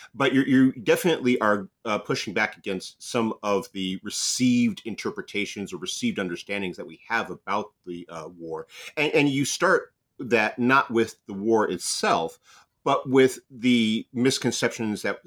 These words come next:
that many people might still have about, uh, Great Britain in the nineteen thirties. And I was wondering if you could perhaps, uh, start us off with the book by,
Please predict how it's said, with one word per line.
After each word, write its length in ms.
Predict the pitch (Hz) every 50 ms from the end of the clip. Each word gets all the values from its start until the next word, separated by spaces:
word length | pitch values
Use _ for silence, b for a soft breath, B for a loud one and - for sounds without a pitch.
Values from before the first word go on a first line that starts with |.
| -
that 220 | - 107 107 - 120
many 200 | 113 110 107 101
people 360 | 101 - 107 98 - 101 90
might 180 | 92 92 92 -
still 220 | - - 98 92
have 360 | - 92 85 85 85 85 - b b b b b b
about, 400 | - 90 80 107 98 98 98 - _ _
uh, 380 | 104 98 92 90 87 87 90 98 -
Great 300 | - 117 117 104 92 -
Britain 320 | 107 107 - - 98 98 95
in 300 | - - 98 95 92 90
the 60 | 90
nineteen 360 | 85 85 85 - - 87 82 _ -
thirties. 400 | 156 175 - - - _ - - b b b b
And 100 | b b
I 20 | 147
was 100 | 147 151
wondering 180 | 214 233 226
if 60 | 226
you 60 | 220 160
could 120 | 151 131
perhaps, 520 | 156 139 127 135 127 123 - - - - - -
uh, 220 | 117 107 104 104
start 440 | 101 - - - 139 139 135 120 - -
us 160 | 117 107 - - -
off 260 | 110 107 113 - -
with 160 | 101 92 -
the 60 | -
book 240 | 82 - 95 95 - -
by, 160 | 113 123